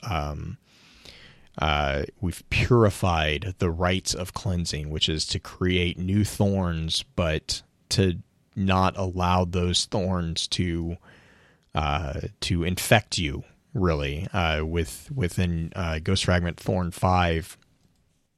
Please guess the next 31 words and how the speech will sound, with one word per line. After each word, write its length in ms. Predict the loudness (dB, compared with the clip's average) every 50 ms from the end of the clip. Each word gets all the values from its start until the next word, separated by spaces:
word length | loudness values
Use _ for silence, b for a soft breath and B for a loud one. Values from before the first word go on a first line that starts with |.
| _ -10 0
he, 300 | 2 4 6 6 4 4
uh, 240 | 2 0 0 0 0
we 160 | 0 -2 -2
hear 240 | 0 2 2 2 2
the 400 | 0 0 -2 -2 -2 -4 -4 -6 -6
refer-, 480 | -4 -2 -2 -2 -2 -2 -2 -2 -2 -2
reference 580 | 2 6 6 6 6 6 4 2 4 2 2 0
to 400 | 0 0 4 4 4 4 4 2
taming 440 | 0 2 4 6 6 6 6 4 2
of 120 | 2 0
the 60 | 0
sickness. 640 | 0 0 0 0 -4 -6 -8 -8 -4 -2 -2 -2 -2 B B B B B B B B B B B B -2
Uh, 140 | -2 0 0
he 120 | 0 0
says, 240 | 0 0 0 -2 0
"We 120 | 2 2
have 100 | 2 2
tamed 320 | 4 4 6 6 6 6 4
the 60 | 4
sickness, 400 | 4 4 2 2 0 -2 -4 -4
broken 340 | 0 2 2 2 4 2 0
it 100 | 0 0
with 220 | -4 -6 -8 -6 -4
unwilling 640 | -2 0 0 2 2 2 2 2 2 0 0 0
sacrifice," 720 | 0 0 2 2 0 0 -2 -4 -4 -4 -2 -2 -2 -2 -2
which 260 | -2 -4 -4 -4 -2
that 180 | -2 -4 -4 -4 _ _ -8
line 240 | -6 -6 -6 -6 -6
alone 340 | -8 -8 -8 -8 -8 -8
is 220 | -8 -6 -6 -8 -8 _
disturbing. 560 | -4 -2 -2 0 0 0 -2 -2 -6 -8 -10